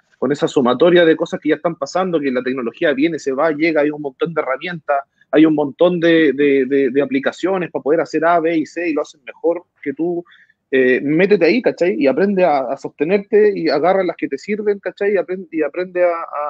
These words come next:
a generar una propuesta de valor interesante con eso. No tenés que sentarte a crear algo así como brillante, ¿cachai? Porque finalmente en el camino vais a obtener esa claridad mental.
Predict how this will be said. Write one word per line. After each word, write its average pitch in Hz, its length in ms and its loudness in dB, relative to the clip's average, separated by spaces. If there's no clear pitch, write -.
a 127 100 -8
generar 151 240 -2
una 175 80 4
propuesta 170 320 -2
de 160 40 4
valor 160 220 0
interesante 160 520 -10
con 127 140 -8
eso. - 220 -12
No 131 220 4
tenés 156 200 2
que 131 80 0
sentarte 135 500 2
a 127 60 2
crear 127 280 4
algo 135 260 2
así 139 140 -6
como 131 800 -6
brillante, 123 680 0
¿cachai? 160 260 0
Porque 160 260 -8
finalmente 139 400 -4
en 143 60 0
el 135 100 -4
camino 160 760 -2
vais 160 180 6
a 156 40 8
obtener 160 280 -4
esa 160 160 0
claridad 160 320 4
mental. 156 320 -6